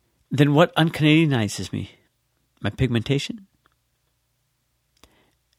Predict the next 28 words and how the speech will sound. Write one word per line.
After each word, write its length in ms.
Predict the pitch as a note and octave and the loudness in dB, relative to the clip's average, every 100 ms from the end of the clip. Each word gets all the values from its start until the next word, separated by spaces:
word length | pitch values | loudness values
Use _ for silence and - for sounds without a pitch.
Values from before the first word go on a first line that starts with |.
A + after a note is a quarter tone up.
| _ - | _ -10
My 100 | G#2+ | -6
turban? 340 | - C3+ F#3 _ _ _ _ _ _ _ _ _ _ _ _ - _ _ _ _ _ D#3+ - | 0 0 -2 _ _ _ _ _ _ _ _ _ _ _ _ -20 _ _ _ _ _ -16 -4
'Cause 160 | D3+ B2+ | -2 0
this 180 | E3 F#3+ | 0 0
is 120 | D#3 | -2
what 140 | C#3 | -4
was 120 | C3+ | -2
interesting 380 | D3+ - C#3+ - | -2 -2 -6 -2
when 140 | A#2+ A#2 | -4 -2
you, 80 | |
when, 340 | A2+ A2+ A2 A2 | -4 -4 -4 -4
when, 240 | - A2+ A2 | -4 -2 -2
when 260 | - A2 | -4 -4
you 80 | G#2+ | -4
said, 260 | - B2 G#2 | -4 -4 -2
you 60 | |
know, 240 | A2+ A#2 A2+ - - _ - - _ _ | 0 0 -2 -12 -20 _ -20 -20 _ _
they 380 | B2 G#2+ - B2+ | -16 -4 2 4
s-, 340 | - - - _ - _ _ | 2 -6 -12 _ -20 _ _
they 100 | - | 0
say, 320 | A#2+ C#3+ B2 A#2 - | 0 2 0 -4 -8
"Why 180 | A#2+ C#3 | 0 2
do, 180 | D3 B2+ _ A#2+ G2+ - _ _ - | 2 -2 _ -14 -14 -18 _ _ -4
uh, 400 | A#2 G#2+ G#2+ - - | -2 0 -2 -6 -14
the 280 | G#2+ G#2 A2 | -10 -4 -4
sea, 420 | - C3+ C3+ - | -4 -2 -4 -4
they 460 | A2+ A#2 A2+ A#2 A2+ - | 0 4 4 4 0 -6
come?" 480 | - A2+ G2+ G2 | -6 -4 -4 -8